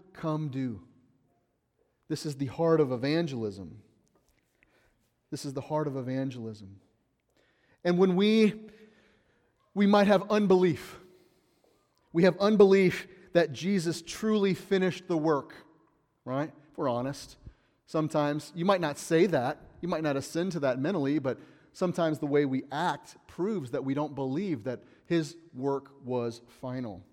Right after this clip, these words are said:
So some of the ways, um, I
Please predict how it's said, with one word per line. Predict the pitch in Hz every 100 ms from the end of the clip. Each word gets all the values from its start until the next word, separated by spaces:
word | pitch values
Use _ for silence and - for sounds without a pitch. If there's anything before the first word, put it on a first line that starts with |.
| _ _ _ _ _ _ _ _
So | - 123
some | - 143
of |
the | 127
ways, | 127 123 120 120 - _ _ _ _
um, | 120 110 107 101 95 _ _ _
I | 123 131 135